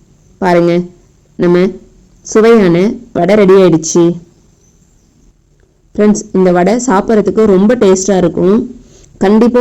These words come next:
ஒரு தடவை ட்ரை பண்ணி பாருங்க. நான்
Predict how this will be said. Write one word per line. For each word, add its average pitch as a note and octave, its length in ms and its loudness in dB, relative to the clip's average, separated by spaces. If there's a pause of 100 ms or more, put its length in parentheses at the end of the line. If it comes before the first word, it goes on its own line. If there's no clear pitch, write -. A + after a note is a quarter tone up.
ஒரு G3+ 160 2
தடவை G3+ 240 2
ட்ரை F#3 120 0 (100)
பண்ணி F#3 240 0
பாருங்க. D#3 260 0 (2500)
நான் F3 200 0